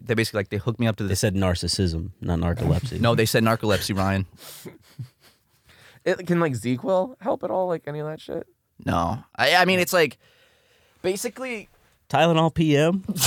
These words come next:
Speaker 2: That doesn't
Speaker 1: Come on, just
Speaker 2: fix
Speaker 1: take a little
Speaker 2: you up.
Speaker 1: Tylenol P M. They, uh, they hooked me up to, like, all these wires and, like, anodes and machine. I don't even know if that's the right word, but they, they hooked me up to, like, everything. I have, like, things up my nose. I have things all over my scalp.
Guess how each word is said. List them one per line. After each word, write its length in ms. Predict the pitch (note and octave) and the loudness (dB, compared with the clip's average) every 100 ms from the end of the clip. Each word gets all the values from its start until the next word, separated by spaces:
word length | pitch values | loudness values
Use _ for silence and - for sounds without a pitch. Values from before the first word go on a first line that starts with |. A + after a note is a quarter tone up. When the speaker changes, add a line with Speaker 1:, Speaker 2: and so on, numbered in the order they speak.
| A#2 A#2 | -4 -2
Speaker 2:
That 380 | C#3+ B3+ C#4 A#3 | -2 2 2 2
doesn't 240 | A#3 F#3 | 2 2
Speaker 1:
Come 80 | E3 F4 | 4 2
on, 60 | G#3+ | 2
just 120 | G3 | 2
Speaker 2:
fix 140 | F3+ - | 0 2
Speaker 1:
take 20 | |
a 20 | |
little 160 | - A#3+ | 2 4
Speaker 2:
you 160 | D4+ | 4
up. 60 | C#4+ | 4
Speaker 1:
Tylenol 140 | C4 | 2
P 140 | C4+ D4 | 0 2
M. 240 | C#4 C3 - - D#3 C3 | 2 2 -4 -12 -12 -4
They, 180 | D3+ E3+ | 2 4
uh, 340 | E3+ D#3+ D3+ C3 _ - | 6 6 4 0 _ -2
they 140 | D3+ | 2
hooked 160 | E3 F#3 | 2 2
me 60 | |
up 100 | G3 | -2
to, 60 | G3 | 0
like, 120 | E3+ | 0
all 220 | - C3 E3 | 4 4 2
these 220 | F3+ A2+ | -2 -4
wires 560 | G2+ G2+ A#2+ D3 D3 | 2 4 6 4 2
and, 100 | C3+ | 0
like, 340 | A2+ F#2+ F2+ - _ _ _ _ _ _ _ _ - | 0 -2 -4 -18 _ _ _ _ _ _ _ _ -2
anodes 640 | F#2+ A#2+ B2+ C3 C3+ B2 | 2 4 4 4 2 0
and 280 | A#2+ A2+ G#2 | 0 2 0
machine. 400 | A#2+ G#2+ - A#2 | -2 -2 0 0
I 40 | G#2 | 0
don't 100 | G2 | 0
even 100 | F#2+ | -2
know 40 | |
if 60 | F#2 | -2
that's 240 | F#2+ - - | -4 -8 -10
the 80 | F#2+ | -4
right 180 | F#2 F2+ | -2 0
word, 220 | F#2 E2+ | -2 0
but 100 | G#2+ | 0
they, 160 | A#2 A2 | 2 2
they 200 | G#2+ A2+ | 2 0
hooked 180 | C#3+ | 0
me 60 | D3+ | -2
up 80 | C#3 | 0
to, 40 | |
like, 240 | B2+ G#2 _ _ _ | -2 -2 _ _ _
everything. 480 | A#2 A2 G#2+ A2+ G#2 | 0 2 0 -2 -2
I 40 | G2+ | 0
have, 200 | A2 G#2 | 0 0
like, 220 | F#2 - | -4 -6
things 260 | - A#2 | -6 -2
up 80 | A#2+ | -2
my 140 | A#2 A#2 | 0 0
nose. 380 | A2+ A2+ A2+ - | 2 2 0 0
I 60 | G#2+ | -2
have 200 | G#2 - _ _ _ | -2 -6 _ _ _
things 220 | B2+ A#2+ - | -2 -2 0
all 220 | A2+ B2+ | 2 4
over 160 | B2 B2+ | 4 2
my 100 | G#2 | 0
scalp. 580 | - - A#2 A#2 A#2 | -4 0 2 2 0